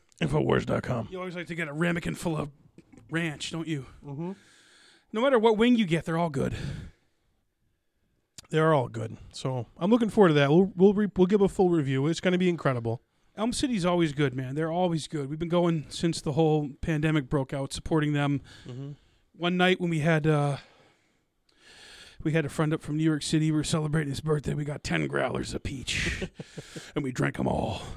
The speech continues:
Speaker 1: Yeah, we did.
Speaker 2: We drank 'em all. Another, another cool thing, uh, with Keene, actually, Recycle Percussion,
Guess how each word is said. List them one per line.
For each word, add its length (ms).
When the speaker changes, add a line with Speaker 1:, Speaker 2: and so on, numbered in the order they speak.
Speaker 1:
Yeah, 160
we 100
did. 240
Speaker 2:
We 120
drank 200
'em 80
all. 240
Another, 320
another 280
cool 240
thing, 400
uh, 120
with 180
Keene, 420
actually, 340
Recycle 360
Percussion, 640